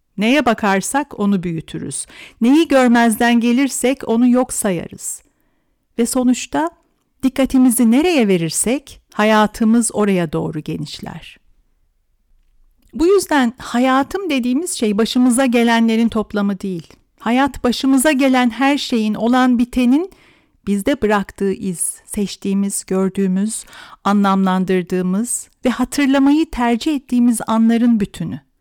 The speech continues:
Dış dünyanın bir ham maddesi var ve dikkatimiz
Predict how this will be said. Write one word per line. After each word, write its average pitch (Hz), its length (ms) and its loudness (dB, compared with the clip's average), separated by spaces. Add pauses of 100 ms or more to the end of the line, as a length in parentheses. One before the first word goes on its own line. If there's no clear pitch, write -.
(280)
Dış - 220 -2
dünyanın 269 420 2
bir 269 60 2
ham 269 220 2
maddesi 196 500 2
var 262 360 -2 (520)
ve 240 140 2
dikkatimiz 269 800 0